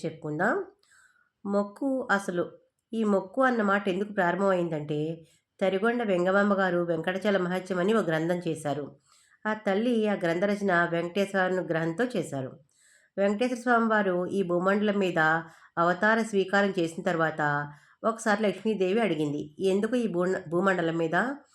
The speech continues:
మీరు కుబేరుని దగ్గర తీర్చుకున్న అప్పు తీర్చడం పెద్ద విషయం కాదు కదా?"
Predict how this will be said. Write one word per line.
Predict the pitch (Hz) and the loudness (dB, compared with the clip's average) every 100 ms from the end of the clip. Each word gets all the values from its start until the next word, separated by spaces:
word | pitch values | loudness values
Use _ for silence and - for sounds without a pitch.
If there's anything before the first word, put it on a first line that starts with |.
| - _ - | -20 _ -4
మీరు | 208 | -2
కుబేరుని | 214 196 180 220 226 | -2 -2 0 0 2
దగ్గర | 202 196 202 220 | 2 4 4 4
తీర్చుకున్న | 202 202 - 202 196 | 0 0 -2 0 2
అప్పు | 165 160 214 | 2 -2 -4
తీర్చడం | 214 185 170 - 208 233 | -2 0 0 2 0 0
పెద్ద | 190 165 | -2 0
విషయం | 160 160 220 | 0 0 0
కాదు | 208 180 165 | 2 0 0
కదా?" | 156 165 185 151 | -2 0 0 -2